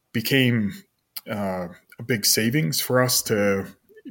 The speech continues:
be able to use these homegrown posts. So I really like locusts for, for a lot of reasons, but not least of which is it's, it's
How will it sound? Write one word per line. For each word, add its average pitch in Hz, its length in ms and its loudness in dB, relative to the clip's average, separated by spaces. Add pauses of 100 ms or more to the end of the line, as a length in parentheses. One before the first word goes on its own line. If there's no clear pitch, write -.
be 117 180 -2
able 104 200 0
to 98 80 -2
use 104 320 0
these 95 160 -2
homegrown 98 760 -2 (320)
posts. 87 340 -4
So 98 280 -2 (420)
I 113 60 2
really 131 280 8
like 113 280 2
locusts 113 420 2
for, 98 360 -4
for - 160 -2
a 101 40 2
lot 110 200 4
of 98 60 2
reasons, 95 440 0
but 95 160 -4
not 107 260 -2
least 104 240 -4
of 92 100 -6
which 98 260 -2
is 95 180 -4
it's, - 340 -4
it's - 320 -8